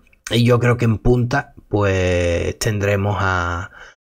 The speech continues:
a, de nuevo a Sergi Guardiola y esta vez sí a, a Roger Martí. Este yo creo que va a ser el, el once de, del Cádiz en el, en el partido de mañana. Y ya digo, pues,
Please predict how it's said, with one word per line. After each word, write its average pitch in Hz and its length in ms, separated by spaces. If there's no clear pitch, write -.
a, 98 680
de 101 140
nuevo 104 220
a 104 100
Sergi 107 340
Guardiola 110 640
y 101 80
esta 101 160
vez 92 160
sí 95 240
a, 90 520
a 95 240
Roger 98 340
Martí. - 420
Este 95 260
yo 98 120
creo 101 100
que 101 80
va 101 80
a 98 60
ser 104 180
el, 104 280
el 117 160
once 117 400
de, 95 960
del 104 440
Cádiz 117 460
en 110 140
el, 101 440
en 110 160
el 110 140
partido 117 340
de 123 60
mañana. 135 600
Y 110 120
ya 110 140
digo, 101 280
pues, 98 280